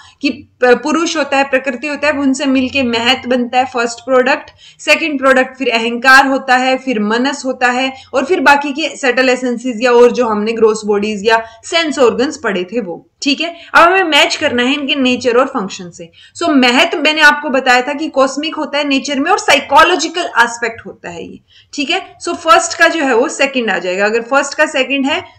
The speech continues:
so एक चीज हमें पता है, उससे ही हमारा question तो सॉल्व हो गया देखा जाए तो। ईगो और अहंकार यानी एक principle है इंडिविजुअ-, individuation का, यानी आप खुद के ऊपर ज्यादा focus कर रहे हैं, ठीक है,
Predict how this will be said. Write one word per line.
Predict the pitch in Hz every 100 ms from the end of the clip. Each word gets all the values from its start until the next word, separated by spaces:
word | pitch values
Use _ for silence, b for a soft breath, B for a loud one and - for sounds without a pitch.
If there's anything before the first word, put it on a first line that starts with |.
| B
so | 277
एक | 302 330 -
चीज | 311 277
हमें | 262 269
पता | 240 240
है, | 254
उससे | 277 277 285
ही | 269
हमारा | 233 220 226
question | 226 208 226 226
तो | 226
सॉल्व | 226 214 262 -
हो | 185
गया | 170 185
देखा | 180 190
जाए | 180 180
तो। | 175 180 _ _ B B B 247
ईगो | 277 330 415
और | 440 370
अहंकार | - 262 240 269 269 269 185 175 B B
यानी | 254 311 359
एक | 370 370
principle | 320 311 311 330 330
है | 302 -
इंडिविजुअ-, | 285 262 269 269 262 -
individuation | 262 262 269 294 233 262 240 247 202
का, | 190
यानी | 196 220 285
आप | 311 -
खुद | 370 294
के | 339
ऊपर | 285 247 220
ज्यादा | 202 185
focus | 185 185 - 185 -
कर | 175
रहे | 170 175
हैं, | 175
ठीक | 214
है, | 277